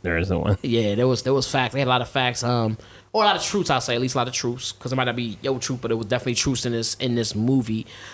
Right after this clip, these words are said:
Speaker 2: Um,
Speaker 1: You can, you can research and look it up.
Speaker 2: Yeah, you can look, look it up, and, like, and they just, they taught you things that some of the things I never, I've heard of, but didn't know, really understand how, what they were, how they work, what,
Speaker 1: Mm-hmm.
Speaker 2: how they work,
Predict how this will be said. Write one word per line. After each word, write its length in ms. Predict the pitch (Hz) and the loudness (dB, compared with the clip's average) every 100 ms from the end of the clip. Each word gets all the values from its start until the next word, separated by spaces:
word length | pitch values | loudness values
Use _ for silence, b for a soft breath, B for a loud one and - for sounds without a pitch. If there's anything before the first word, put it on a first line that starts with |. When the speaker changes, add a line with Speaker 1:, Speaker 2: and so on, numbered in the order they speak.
| B - | B -4
Speaker 2:
Um, 580 | 123 117 110 107 104 101 | 0 2 2 2 0 2
Speaker 1:
You 80 | 110 | 4
can, 120 | 110 | 4
you 80 | 107 | 4
can 140 | 95 90 | 4 4
research 300 | 90 71 - | 4 2 0
and 60 | 67 | -2
look 120 | - | 0
it 60 | 67 | -2
up. 200 | - - | -2 -2
Speaker 2:
Yeah, 340 | 233 175 117 | 2 4 2
you 140 | 104 160 | 0 0
can 120 | 143 | 2
look, 160 | 151 127 | 2 2
look 140 | 143 | 0
it 60 | 139 | 0
up, 160 | 135 | 0
and, 140 | 147 143 | 2 2
like, 180 | 139 - 156 | 2 0 -2
and 60 | 185 | 2
they 60 | 202 | 2
just, 160 | - | 2
they 80 | 190 | 0
taught 340 | - 202 226 240 | 0 2 2 0
you 80 | 180 | 2
things 580 | 165 139 123 120 - - B B B 175 | 2 2 2 0 -4 -4 B B B -2
that 160 | 185 | 0
some 120 | - | 2
of 80 | 381 | 0
the 40 | 247 | 2
things 100 | 202 | 2
I 80 | 185 | 2
never, 240 | 175 165 - | 2 0 0
I've 160 | 160 | 0
heard 240 | - 202 202 | 2 2 4
of, 100 | 160 | 2
but 80 | |
didn't 200 | 170 151 | 0 2
know, 140 | 156 156 | 2 2
really 260 | 175 185 156 | 2 4 4
understand 380 | 156 - 156 | 2 2 2
how, 60 | 139 | 2
what 140 | 151 156 | 0 2
they 80 | |
were, 140 | 143 135 | 2 2
how 120 | 143 | 2
they 120 | 123 | 0
work, 300 | 110 147 165 - | 0 2 2 4
what, 160 | 120 | 4
Speaker 1:
Mm-hmm. 140 | 107 110 | 6 4
Speaker 2:
how 100 | 143 | 4
they 140 | 135 | 2
work, 260 | 131 151 156 | 2 2 0